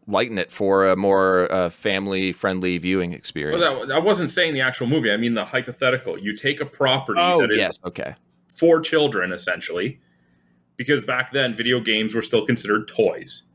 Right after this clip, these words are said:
Speaker 2: right? You
Speaker 1: Mm-hmm.
Speaker 2: make this incredibly dark script that was probably revised who knows how many times after that,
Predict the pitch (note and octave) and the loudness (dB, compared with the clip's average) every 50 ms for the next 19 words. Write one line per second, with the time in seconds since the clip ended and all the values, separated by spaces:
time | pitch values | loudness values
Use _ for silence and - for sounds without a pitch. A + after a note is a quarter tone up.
0 | _ _ _ _ _ _ _ _ _ F#2+ F2+ F#2+ G2 - - _ _ _ _ _ | _ _ _ _ _ _ _ _ _ -2 -2 -2 -2 -4 -12 _ _ _ _ _
1 | _ _ _ _ _ _ A#2 B2+ D#3+ E3 D#3 D3+ D#3+ E3 D#3+ - D#3 D#3 C#3+ - | _ _ _ _ _ _ -2 0 2 2 4 2 0 0 -2 -2 -2 0 0 0
2 | - - - C#3+ C#3 C#3 C3+ - - - - C#3+ D#3 F3 F#3+ F3 E3 D#3 D3 - | -4 -6 0 2 2 2 2 0 -6 -8 -2 0 0 0 0 0 0 -2 -2 0
3 | - C3+ C#3 D3 C#3+ - - - - - - C#3 C3+ B2+ B2+ - - - _ A#2+ | 0 0 0 0 -2 -4 -8 -8 -10 -4 0 2 2 2 0 -4 -12 -8 _ 0
4 | A#2+ A2+ - - _ _ A#2 B2 A2+ - _ _ G#2+ G#2+ A#2 A#2+ B2 A#2 A#2 B2+ | 0 0 -2 -6 _ _ -6 -6 -6 -6 _ _ 2 2 2 2 0 0 2 4
5 | B2+ A#2 A#2 A#2 G2+ A2 A#2 B2 A#2+ A2 G#2+ G#2+ - _ _ _ _ _ _ _ | 4 4 4 2 2 2 2 4 2 2 0 -2 -8 _ _ _ _ _ _ _
6 | _ - - - C3+ C#3+ C#3+ C3 B2+ C3 B2+ A#2 - - - A#2+ A#2+ B2 A#2+ A#2 | _ -18 -2 2 4 4 6 6 6 4 4 2 0 -4 -4 -2 0 0 0 -2
7 | A2 - A#2+ A#2 A2+ A2 G#2+ G2+ G2+ A2 B2 - - G#2+ G2 - - - - - | -2 -4 0 0 2 2 2 2 2 2 0 0 -2 -2 -2 -2 -6 -8 -10 -12
8 | - | -14